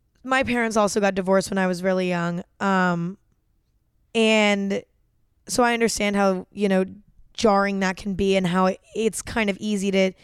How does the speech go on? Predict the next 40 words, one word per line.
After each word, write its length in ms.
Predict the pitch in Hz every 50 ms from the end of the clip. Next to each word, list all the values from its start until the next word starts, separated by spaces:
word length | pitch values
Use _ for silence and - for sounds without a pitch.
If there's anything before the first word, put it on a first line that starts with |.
| _ _ _ _ _ _ _ _ _ _ _ _ _ _ _ _ _ _ _
to, 600 | - - - 247 233 226 214 214 208 202 202 202 -
you 120 | - 277 294
know, 100 | 277 254
it 120 | 247 262
actually 340 | 247 254 277 269 - 302 285
is 120 | 254 202
really 220 | 214 233 233 220 214
difficult 600 | 175 190 226 220 254 - - 226 202 185 196 -
to 100 | - 220
have 600 | 202 196 196 196 190 185 185 180 185 - - - - _ _ _ _ _ _ - -
a 60 | 214
good 160 | 196 220 202
relationship 600 | 208 208 196 190 190 170 - 202 185 - 208 185
with 160 | 196 190 -
both 260 | - 196 190 180 -
parents. 440 | - - 196 190 185 185 185 175 -
And 100 | 196 190
it, 80 | 190 - _ -
it 140 | 208 190 -
takes 240 | - 220 214 -
a 60 | - 202
lot 160 | 190 190 190
of 120 | 175 - _ _ _ _ _ _ _ _ _ _ _ _ _
practice 460 | - - 240 226 226 - 233 220 - -
to 80 | -
find 300 | - - 220 208 208 202
that 220 | 196 185 185 175 -
balance, 720 | 208 208 208 208 208 208 208 202 202 202 - - - - -
and, 600 | - 190 185 180 175 175 170 170 170 170 170 - _ _ _ _ _ _ _ _ _ _ _ _ _ _ - - - - - _ _ _ _ _ _ -
and 160 | 220 226 220
it's 160 | 220 - -
tough, 420 | - - 311 320 220 180 - - _
but 180 | - 220 208 196
I, 300 | 202 214 220 202 170 - _ _ - -
I, 180 | 226 226 226 208
it's 220 | 196 226 185 - -
never 340 | 214 220 233 254 247 302 302
too 260 | - - - 254 226
late 380 | 196 196 202 208 180 185 -
to, 480 | - - - 208 196 185 185 180 175